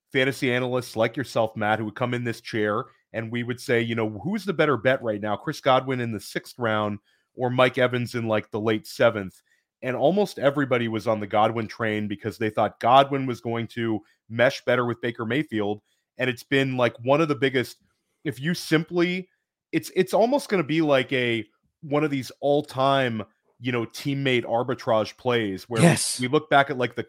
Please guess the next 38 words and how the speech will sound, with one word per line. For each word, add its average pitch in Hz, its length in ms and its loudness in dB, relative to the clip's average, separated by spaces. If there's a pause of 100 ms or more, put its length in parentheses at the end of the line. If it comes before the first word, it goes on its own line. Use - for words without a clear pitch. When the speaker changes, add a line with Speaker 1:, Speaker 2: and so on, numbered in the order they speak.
Speaker 1:
Cooper 151 260 -4
Kupp, - 320 0 (340)
Robert 123 420 2
Woods 123 640 -2
year 131 260 0
where 127 120 -2
they 117 80 0
were 113 100 -2
drafted 120 340 0
right 120 140 0
next 120 220 -6
to 131 60 -8
each 120 140 -10
other. 120 160 -2
Kupp 120 240 -4
ends 117 160 -4
up 117 120 -12
finishing 117 260 -10
wide 113 160 -2
receiver 113 300 -10
one. 117 360 -4 (360)
The 131 80 0
Ja'Marr 127 380 2
Chase, 127 340 0
T 120 180 -4
Higgins 123 320 -2
one 120 300 -2
where 110 240 0 (240)
Chase 127 260 0
was 127 140 -6
a 113 60 -4
rookie 120 320 -2
and 117 60 0
he 110 60 -2
was 98 140 -8
going 117 180 -4
behind 107 400 -2
Higgins, 117 460 -6